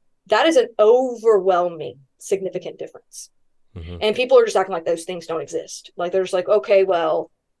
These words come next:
Speaker 1: and like you said, people are using words that they probably shouldn't be throwing around without adding,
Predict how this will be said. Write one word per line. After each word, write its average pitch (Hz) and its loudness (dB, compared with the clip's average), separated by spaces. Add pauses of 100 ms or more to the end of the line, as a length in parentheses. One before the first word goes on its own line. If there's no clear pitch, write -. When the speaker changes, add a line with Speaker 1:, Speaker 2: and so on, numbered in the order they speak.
(120)
Speaker 1:
and 214 -2
like 202 2
you 190 0
said, 190 -2
people 190 0
are 190 4
using 185 -6
words 175 -4
that 165 -12
they - -6 (120)
probably 359 -2
shouldn't 254 -6
be 196 -8
throwing 196 -2
around 170 -6
without 175 -4
adding, 165 -6